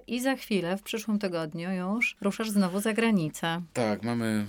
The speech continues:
Speaker 2: koncerty dwa w Niemczech i dwa we Francji. Będziemy już promować w sumie już poza C D Frozen Silence. Właśnie tego dnia, kiedy zaczynamy trasę, już będzie oficjalnie dostępny winyl z tym samym materiałem, którym jest na C D, z tą samą kolejnością, więc też się bardzo cieszę, że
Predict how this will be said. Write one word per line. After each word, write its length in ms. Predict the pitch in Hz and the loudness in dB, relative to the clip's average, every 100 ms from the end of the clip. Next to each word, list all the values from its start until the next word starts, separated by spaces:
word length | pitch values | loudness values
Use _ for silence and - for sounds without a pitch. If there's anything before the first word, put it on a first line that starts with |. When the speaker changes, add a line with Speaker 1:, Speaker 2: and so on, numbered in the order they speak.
| 98 - - | -8 -20 -16
Speaker 2:
koncerty 560 | - 98 - 95 90 87 | -8 -8 -6 -10 -10 -12
dwa 200 | 82 95 | -10 -8
w 80 | 92 | -6
Niemczech 500 | 101 101 92 87 - | -4 -4 -8 -12 -12
i 260 | 85 87 82 - - 80 | -12 -12 -16 -20 -18 -12
dwa 140 | 87 | -12
we 120 | 80 | -12
Francji. 520 | 71 90 98 - 95 98 _ | -12 -10 -10 -10 -12 -14 _
Będziemy 300 | 95 95 98 | -6 -4 -2
już 120 | 98 85 | -4 -4
promować 600 | 98 95 92 87 82 - | -6 -4 -4 -4 -6 -12
w 80 | - | -16
sumie 220 | - 90 | -10 -8
już 180 | 87 85 - - | -8 -10 -16 -6
poza 280 | 101 90 | -4 -4
C 200 | 82 98 | -6 -8
D 100 | 85 87 90 - | -8 -8 -10 -14
Frozen 360 | _ 87 80 85 | _ -12 -10 -10
Silence. 460 | 85 85 87 85 - | -8 -10 -10 -12 -16
Właśnie 380 | - 87 85 82 | -14 -12 -10 -12
tego 240 | 80 82 85 | -10 -8 -6
dnia, 160 | 92 | -8
kiedy 300 | 85 87 87 | -8 -8 -8
zaczynamy 520 | 78 92 - 92 90 | -6 -8 -6 -6 -6
trasę, 460 | 90 85 87 98 104 - | -8 -12 -12 -12 -14 -14
już 160 | 92 85 | -16 -12
będzie 360 | 87 92 90 87 | -6 -6 -6 -8
oficjalnie 520 | 90 85 98 90 90 | -8 -4 -2 -2 -6
dostępny 640 | 82 - 87 85 85 80 80 | -8 -10 -10 -8 -10 -10 -12
winyl 340 | 82 95 104 113 - - | -6 -2 -2 -4 -12 -20
z 120 | - | -10
tym 220 | 92 87 | -8 -6
samym 300 | - 92 87 | -6 -6 -6
materiałem, 500 | 87 82 85 85 82 | -8 -8 -6 -6 -8
którym 180 | - 87 | -10 -12
jest 140 | 85 | -10
na 100 | 90 | -12
C 140 | 82 - | -12 -10
D, 80 | 92 107 - | -12 -12 -14
z 80 | |
tą 120 | - 92 | -12 -8
samą 280 | 92 90 | -6 -6
kolejnością, 640 | 85 90 87 87 - 95 90 | -6 -8 -8 -10 -10 -8 -8
więc 220 | 82 - | -10 -10
też 140 | 87 | -10
się 120 | - 87 | -8 -6
bardzo 240 | 85 82 | -6 -6
cieszę, 320 | 80 85 90 | -8 -10 -10
że 200 | 80 76 | -12 -12